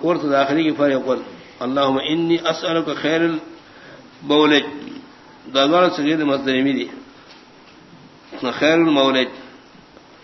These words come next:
ورا طریقه د ادخال. ورا، ورا، ورا ادخال او ورا طریقه د وته. یعنی چې ادخال هم غوروي او د صلاحیت یا وتر هم د صلاحیت وي. بسم الله ورجنا.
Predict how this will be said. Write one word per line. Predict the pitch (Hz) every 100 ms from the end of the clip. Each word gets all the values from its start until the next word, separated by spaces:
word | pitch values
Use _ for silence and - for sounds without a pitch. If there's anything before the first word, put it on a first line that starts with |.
| -
ورا | 104 123 170 175
طریقه | 175 143 139 139 151
د | 143
ادخال. | 135 - 131 123 110 - - - - - - - - - - -
ورا، | 117 120 123 117 110 92 - - 117
ورا، | 113 113 156 165 135 135 123 117 104 113
ورا | 160
ادخال | 170 151 - 139 165
او | 151 127 127
ورا | 165 165
طریقه | - 139 135 151
د | 147
وته. | 135 127 135 117 - - - - - - - -
یعنی | 117
چې | 123
ادخال | 123 - 135 165
هم | 175
غوروي | 156 170 170 170 160 - - - - - - - - - - - - -
او | 113 123
د |
صلاحیت | 123 123 127 139 139
یا | 127
وتر | 117 123 147 170
هم | 170
د |
صلاحیت | 151 143 135 135 135
وي. | 131 123 123
بسم | 151 165
الله | 170 165 151
ورجنا. | 143 139 135 123